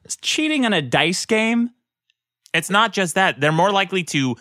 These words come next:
Speaker 2: lie in negotiations,
Speaker 1: That's a good,
Speaker 2: steal,
Speaker 1: again, that's a
Speaker 2: condone,
Speaker 1: good thing.
Speaker 2: condone unethical. I, it's not. It's literally not. The definition of
Speaker 1: Well,
Speaker 2: the largely
Speaker 1: don't
Speaker 2: accepted
Speaker 1: do your own negotiations then.
Speaker 2: The largely accepted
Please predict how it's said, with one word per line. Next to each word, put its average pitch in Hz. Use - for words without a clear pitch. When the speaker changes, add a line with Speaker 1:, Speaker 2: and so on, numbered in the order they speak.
Speaker 2:
lie 135
in 196
negotiations, 175
Speaker 1:
That's 226
a 233
good, 165
Speaker 2:
steal, 170
Speaker 1:
again, 190
that's 190
a 185
Speaker 2:
condone, 175
Speaker 1:
good 156
thing. 160
Speaker 2:
condone 160
unethical. 175
I, 147
it's 170
not. 185
It's 131
literally 151
not. 139
The 120
definition 147
of 120
Speaker 1:
Well, 107
Speaker 2:
the 170
largely 233
Speaker 1:
don't 180
Speaker 2:
accepted 190
Speaker 1:
do 180
your 170
own 170
negotiations 143
then. 90
Speaker 2:
The 143
largely 214
accepted 156